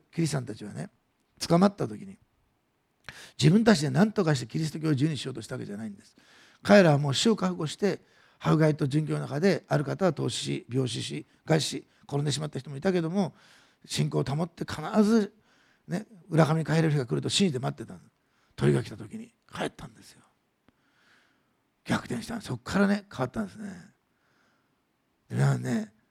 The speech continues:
鳥が来るとね、神様の手が動くんです。そして約束の成就が始まるんです。で、「その鳥が来ましたよ」って神様言ってるんですね。だから私が語ることに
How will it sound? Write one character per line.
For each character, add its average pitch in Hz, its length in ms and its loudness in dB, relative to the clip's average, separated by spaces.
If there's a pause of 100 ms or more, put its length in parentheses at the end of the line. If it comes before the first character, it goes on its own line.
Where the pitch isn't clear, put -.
(180)
鳥 156 200 6
が 185 140 8
来 131 80 -4
る 123 100 -4
と 113 120 -6
ね、 98 300 -16 (580)
神 170 240 0
様 110 180 -6
の 104 60 -12
手 107 100 -14
が 101 80 -6
動 131 140 -2
く 120 100 -8
ん 92 80 -14
で - 120 -20
す。 - 180 -20 (560)
そ - 120 -8
し - 60 -6
て 143 80 -2
約 131 160 2
束 139 120 -8
の 143 80 -4
成 139 80 -2
就 127 140 -6
が - 60 -16
始 110 200 -14
ま 113 100 -12
る - 100 -16
ん - 80 -20
で - 100 -20
す。 - 140 -20 (460)
で、 143 180 0 (220)
「そ - 160 2
の 175 80 6
鳥 190 160 6
が 180 100 6
来 - 120 -12
ま 220 120 4
し - 80 0
た 240 80 -2
よ」 254 120 -2
っ 277 40 -4
て - 200 -2
神 202 140 2
様 143 80 -2
言 131 40 -6
っ - 20 -8
て 123 120 -14
る 110 40 -10
ん 104 40 -12
で 90 60 -16
す - 60 -20
ね。 190 220 -16 (560)
だ 202 120 10
か 226 80 12
ら 175 180 10
私 156 300 2
が 165 80 0
語 175 200 -6
る 196 80 -2
こ 196 120 -4
と 202 100 0
に 147 200 -6